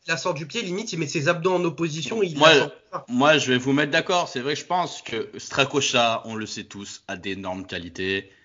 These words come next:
Speaker 2: C'est un joueur qui n'a pas explosé. Le pourquoi, on ne sait pas, mais je pense que c'est pas le même, le, c'est pas le seul fautif, pardon.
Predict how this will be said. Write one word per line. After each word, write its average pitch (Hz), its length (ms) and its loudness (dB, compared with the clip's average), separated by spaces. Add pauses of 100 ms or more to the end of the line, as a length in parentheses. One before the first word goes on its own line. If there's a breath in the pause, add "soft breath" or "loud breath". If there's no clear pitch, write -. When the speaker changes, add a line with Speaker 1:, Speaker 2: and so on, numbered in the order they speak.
Speaker 2:
C'est - 260 -4
un 110 180 4
joueur 110 680 2
qui 117 480 -2 (480)
n'a 117 140 4
pas 107 180 4
explosé. 143 600 2 (560)
Le 127 360 2
pourquoi, 143 640 0
on 113 120 -10
ne 117 40 -10
sait 123 140 -4
pas, 147 280 4
mais 143 100 -2
je - 80 -6
pense 151 180 -4
que 143 60 0
c'est 127 120 -4 (140)
pas 170 140 6
le 160 180 -2
même, 143 340 0
le, 117 460 4
c'est 123 140 -2
pas 180 180 2
le 156 140 2
seul 185 260 0
fautif, - 400 -4
pardon. 104 320 -2